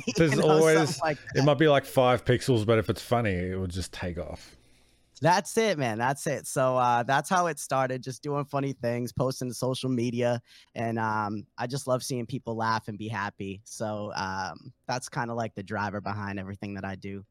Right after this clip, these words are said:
Speaker 1: Mm. So it's just, like, just, like, fun. You're just having fun as a kid or whatever and, and messing
Speaker 2: Yeah,
Speaker 1: around.
Speaker 2: for
Speaker 1: Yeah.
Speaker 2: sure.
Speaker 1: And, and so how did you get about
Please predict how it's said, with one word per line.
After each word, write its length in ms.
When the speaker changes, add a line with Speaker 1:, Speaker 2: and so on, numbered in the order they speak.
Speaker 1:
Mm. 380
So 100
it's 100
just, 160
like, 260
just, 240
like, 140
fun. 300
You're 120
just 160
having 160
fun 180
as 140
a 40
kid 320
or 60
whatever 480
and, 180
and 140
messing 200
Speaker 2:
Yeah, 180
Speaker 1:
around. 280
Speaker 2:
for 120
Speaker 1:
Yeah. 180
Speaker 2:
sure. 240
Speaker 1:
And, 200
and 160
so 160
how 140
did 180
you 120
get 360
about 400